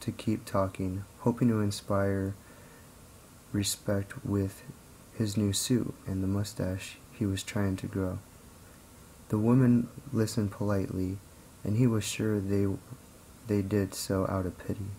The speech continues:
But despite his shyness, Cesar showed a, showed a knack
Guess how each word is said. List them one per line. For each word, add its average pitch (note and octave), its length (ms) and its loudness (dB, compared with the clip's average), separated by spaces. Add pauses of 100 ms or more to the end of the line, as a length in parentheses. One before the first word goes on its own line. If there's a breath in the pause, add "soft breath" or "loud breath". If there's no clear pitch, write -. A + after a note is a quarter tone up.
(880)
But G#2+ 140 0
despite A2+ 520 0
his G#2 160 -2
shyness, F#2 600 -2 (760)
Cesar G#2+ 420 0
showed G#2 320 0
a, G2 300 2 (1500)
showed G#2 400 0
a G2+ 60 2
knack G2 560 0